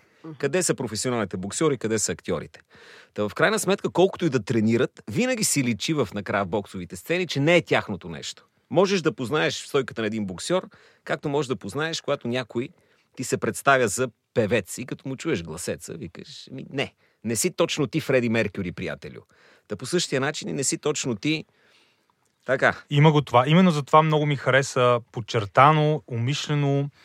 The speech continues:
Speaker 3: експресивния, нереалистичен стил на боксовите сцени в Разярения бик. А отделно и самия Де Ниро,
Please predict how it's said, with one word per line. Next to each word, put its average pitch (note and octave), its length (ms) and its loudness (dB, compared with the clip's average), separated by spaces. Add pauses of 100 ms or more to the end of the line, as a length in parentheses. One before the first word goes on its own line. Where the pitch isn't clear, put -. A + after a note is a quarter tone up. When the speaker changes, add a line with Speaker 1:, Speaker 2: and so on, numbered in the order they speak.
(220)
Speaker 3:
експресивния, C3 840 0
нереалистичен B2 720 2
стил A#2+ 280 -2
на A#2 220 2
боксовите A2 440 -4
сцени A2+ 240 -4
в G#2 80 -8
Разярения G2+ 400 -6
бик. F2+ 240 -16 (300)
А G2+ 140 4
отделно G#2+ 360 4
и E3 40 6
самия C#3 300 4
Де B2+ 120 2
Ниро, C3+ 340 4